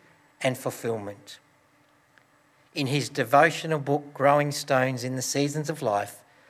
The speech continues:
Charles Swindoll gives us some false examples of man's quest over time.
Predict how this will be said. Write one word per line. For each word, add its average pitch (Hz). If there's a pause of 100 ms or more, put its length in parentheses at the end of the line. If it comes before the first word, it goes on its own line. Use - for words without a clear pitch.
(280)
Charles 147
Swindoll 139
gives 131
us 123
some 123
false 143
examples 131 (440)
of 123
man's 123
quest -
over 120
time. 131